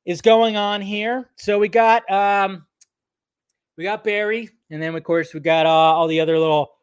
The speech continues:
Flash guys here, and, uh, I mean, this guy's been doing some squats. That's for damn sure. Jesus Christ. Did he stuff his pants? God damn.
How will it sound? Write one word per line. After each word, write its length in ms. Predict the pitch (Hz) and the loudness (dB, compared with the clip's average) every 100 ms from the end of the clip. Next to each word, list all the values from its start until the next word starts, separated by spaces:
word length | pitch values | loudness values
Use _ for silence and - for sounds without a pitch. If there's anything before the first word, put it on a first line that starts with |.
| _ | _
Flash 340 | - 156 147 - | -2 -2 0 0
guys 280 | 151 147 | 0 -2
here, 280 | - 156 151 - _ _ _ _ _ | -2 0 0 -4 _ _ _ _ _
and, 300 | 160 147 147 | -4 -4 -2
uh, 400 | 147 143 139 135 - _ _ - | 0 2 2 0 -6 _ _ -12
I 100 | 147 | -8
mean, 360 | 143 139 123 - | -6 -6 -8 0
this 160 | 202 - | 0 2
guy's 260 | 196 156 | 2 2
been 120 | 139 | -2
doing 180 | 139 135 | -4 -4
some 160 | - 120 | -8 -14
squats. 480 | - 180 147 - - | 0 2 2 -2 -4
That's 260 | 160 156 | -4 -4
for 80 | 135 | -8
damn 180 | 120 110 | -10 -10
sure. 240 | - 120 | -10 -10
Jesus 360 | 110 175 135 110 | -8 -10 -10 -6
Christ. 460 | 170 170 135 - - | 0 0 0 -10 -8
Did 80 | 143 | -8
he 100 | 170 | -8
stuff 320 | - 180 180 | -2 0 0
his 140 | 160 | -6
pants? 560 | - 175 190 190 - _ _ - | -6 -4 -4 -6 -14 _ _ -4
God 220 | 170 143 | -2 -2
damn. 300 | 185 135 | -2 -4